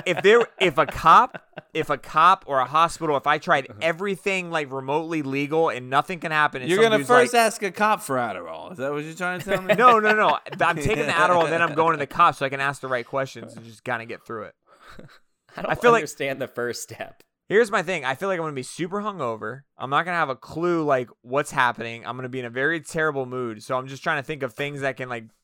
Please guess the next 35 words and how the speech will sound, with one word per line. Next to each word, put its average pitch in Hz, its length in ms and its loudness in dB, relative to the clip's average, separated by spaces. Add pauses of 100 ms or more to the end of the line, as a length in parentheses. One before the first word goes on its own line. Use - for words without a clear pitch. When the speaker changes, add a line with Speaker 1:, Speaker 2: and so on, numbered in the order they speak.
(100)
Speaker 1:
fucking 127 280 0
make 135 220 -4
me 127 100 -10
smart, 139 500 0 (100)
give 127 160 -8
me 127 120 -8
energy, 151 480 -4
and 131 120 -10
get 139 80 -10
me 131 100 -10
through 147 240 -6
this, 135 220 -6
like, 127 160 -6
Speaker 2:
<laughs> 135 100 -12
Speaker 1:
situation 123 400 -8
'cause 113 100 -12
I'm 117 140 -6
not 127 220 -4
gonna 127 160 -10
be 117 100 -10
in 110 80 -12
a 107 60 -14
good 104 160 -14
mood. 101 240 -18 (1500)
Speaker 3:
I, 156 140 -8 (120)
I 107 60 -20
mean, - 540 -20 (260)
Speaker 2:
Okay. 214 280 -12 (100)
Speaker 3:
I, 123 80 -14
I 139 40 -10
like 226 220 -8
where 262 100 -14
your 180 140 -10
head's 151 260 -12
at. - 180 -18